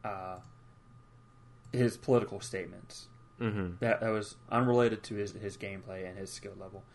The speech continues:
Speaker 2: Mm-hmm.
Speaker 1: And it reeked of, "Oh, we have a chance to not give him money?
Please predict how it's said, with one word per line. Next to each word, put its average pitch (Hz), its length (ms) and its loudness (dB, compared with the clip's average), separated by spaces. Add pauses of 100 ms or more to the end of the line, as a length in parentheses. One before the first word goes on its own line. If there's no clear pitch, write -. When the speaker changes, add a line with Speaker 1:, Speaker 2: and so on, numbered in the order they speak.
(200)
Speaker 2:
Mm-hmm. 98 200 -4
Speaker 1:
And 117 520 4
it 117 220 6
reeked 131 440 6
of, 110 420 4 (380)
"Oh, 131 120 10
we 160 160 8
have 185 120 6
a 170 60 4
chance 170 340 -2
to 165 60 0
not 151 260 2
give 160 200 0
him 151 200 0
money? 151 340 0